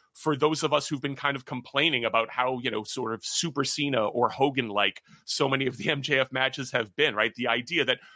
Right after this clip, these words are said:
no, just all of the damage, all of the accrual of the assaults and beatdowns and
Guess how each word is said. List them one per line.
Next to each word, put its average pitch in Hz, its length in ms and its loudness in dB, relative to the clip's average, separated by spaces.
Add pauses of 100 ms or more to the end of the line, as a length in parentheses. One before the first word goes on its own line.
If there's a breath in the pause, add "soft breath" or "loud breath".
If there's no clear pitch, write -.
(140 loud breath)
no, 151 300 2
just 127 260 -4
all 135 200 2
of 151 120 -8
the 151 80 2
damage, 135 480 0
all 135 180 0
of 127 120 -4
the 131 140 0
accrual 147 500 0
of 113 120 0
the 113 120 -4
assaults 120 520 0
and 104 200 -8
beatdowns 117 580 -4
and 107 120 -10